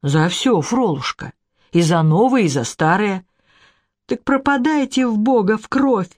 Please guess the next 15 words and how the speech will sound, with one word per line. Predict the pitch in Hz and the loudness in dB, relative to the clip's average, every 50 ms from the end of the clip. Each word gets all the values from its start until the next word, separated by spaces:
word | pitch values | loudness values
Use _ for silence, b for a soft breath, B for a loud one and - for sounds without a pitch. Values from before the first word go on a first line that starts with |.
| _ _ _ _ _ _ | _ _ _ _ _ _
И | - 233 | -4 -2
опять | 262 262 240 - - 180 156 151 - | -2 -2 -2 -2 -2 -2 -2 -2 -4
из | 143 - | -6 -6
пистолета | - 147 - - - 147 143 143 135 - 135 | -6 -8 -6 -4 -2 -2 0 0 -2 -4 -4
пальнул, | - - 139 147 156 175 214 262 277 269 262 b b b b b b b b b _ | -2 0 0 2 2 2 2 0 0 -2 -4 b b b b b b b b b _
только | - 220 269 302 285 - 254 | 0 2 2 2 2 0 0
никого | 214 180 175 160 151 135 139 160 | 0 0 0 0 0 0 0 0
не | 180 185 180 | 0 -2 -2
тронуло. | - 147 127 123 120 117 107 104 104 - - _ _ _ _ _ _ _ _ _ _ _ _ _ _ _ _ _ _ _ _ _ _ _ _ _ _ _ _ - | -2 -2 -2 -2 -4 -6 -8 -8 -10 -12 -16 _ _ _ _ _ _ _ _ _ _ _ _ _ _ _ _ _ _ _ _ _ _ _ _ _ _ _ _ -4
Видят | 147 139 170 214 226 190 208 214 214 | -2 0 2 2 2 2 0 0 2
мужики, | 185 170 165 147 160 175 - - 269 - | 2 2 2 2 0 -2 -2 -2 -2 -2
что | - - 170 156 | -2 -2 -4 -2
так | - 214 202 165 | 0 0 0 0
взять | 147 135 147 151 131 - | 0 0 0 -2 -2 -2
Фрола | - 214 226 262 247 185 135 92 - | -2 0 2 2 2 0 -2 -4 -8